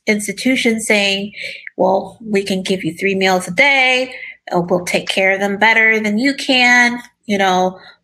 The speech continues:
we'll provide for you," then of course you're gonna be able, you're gonna say that, right? So we have to really think about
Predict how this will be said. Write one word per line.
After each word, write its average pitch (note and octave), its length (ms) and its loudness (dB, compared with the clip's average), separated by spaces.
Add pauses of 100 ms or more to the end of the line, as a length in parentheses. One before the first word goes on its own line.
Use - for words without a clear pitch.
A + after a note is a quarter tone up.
we'll B3 280 2
provide A3+ 540 2
for A#3 80 -2
you," A#3 560 -2
then A3 160 2
of A#3+ 200 -4
course F4 340 -2
you're F#3+ 80 2
gonna F#3 180 0
be F3+ 240 -2
able, F3 360 -4 (360)
you're A#3 120 0
gonna C4 180 0
say E4 240 2
that, - 240 -2 (160)
right? G#3+ 320 2 (500)
So G#3+ 600 0
we A3 120 0
have C4 200 -2
to D4+ 80 2
really A#3 260 0
think A3 260 -6
about F3+ 420 -2